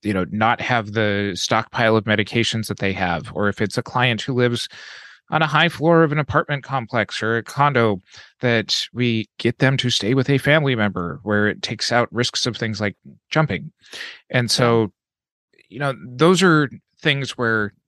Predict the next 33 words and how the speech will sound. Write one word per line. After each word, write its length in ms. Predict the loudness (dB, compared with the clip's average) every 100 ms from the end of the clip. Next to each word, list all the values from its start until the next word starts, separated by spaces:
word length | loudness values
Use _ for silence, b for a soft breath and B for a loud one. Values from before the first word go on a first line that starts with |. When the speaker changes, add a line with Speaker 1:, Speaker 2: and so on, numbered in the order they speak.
| _ _
Speaker 1:
if 220 | -8 -4
we 160 | -4 0
are 240 | 4 4 4
really 480 | -2 0 2 2
paying 340 | 0 -2 -2 -2
attention 580 | -4 -4 -4 -2 -4 -4
earlier 400 | -4 -2 0 0 0
to 120 | -6
the 100 | -6
motivational 680 | -2 -2 -2 0 0 2 2
moderators, 680 | 4 4 2 2 0 -4 -10 b b b b b b b _ _
we 500 | -2 2 4 4 2
should 220 | 0 -2
already 640 | 0 2 2 2 0 -2
know 300 | -2 2 2
kind 260 | 0 -6 -8
of 120 | -6
the 100 | -4
risk 260 | 0 0 2
factors 560 | 2 2 -2 -4 -4
that 180 | -4 -6 -6
really 440 | -2 2 4 2
put 280 | 2 0 0
things 440 | -4 -2 -4 -6 -8
in 140 | -4
that 180 | -2 -2
volitional 480 | -2 -2 0 0 -2
phase, 280 | -4 -6
because 300 | -8 -10 -10 -4
once 280 | 0 0 2
those 180 | 0 2
mo-, 180 | 2 0 0
moderating 680 | -2 0 0 -2 -4 -10